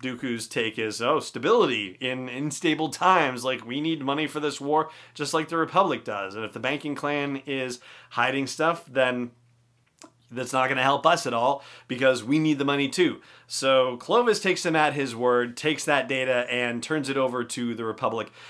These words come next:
Nobody asks him where he got this data, and I have a feeling that the entrapment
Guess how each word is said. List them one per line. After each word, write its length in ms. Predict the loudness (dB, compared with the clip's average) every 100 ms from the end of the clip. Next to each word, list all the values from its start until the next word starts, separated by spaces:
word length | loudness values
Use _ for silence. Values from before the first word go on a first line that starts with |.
| -18
Nobody 460 | -8 0 2 4 4
asks 460 | 2 0 -2 -4 -2
him 220 | 0 0
where 180 | 0 0
he 160 | -4
got 300 | -2 -2 -2
this 180 | -4 -6
data, 400 | -2 0 0 0
and 120 | 0
I 60 | 0
have 200 | 0 -2
a 40 |
feeling 640 | -8 -6 -2 0 0 -2
that 300 | 0 0 0
the 100 | -6
entrapment 760 | -6 -8 -6 0 0 2 -4 -4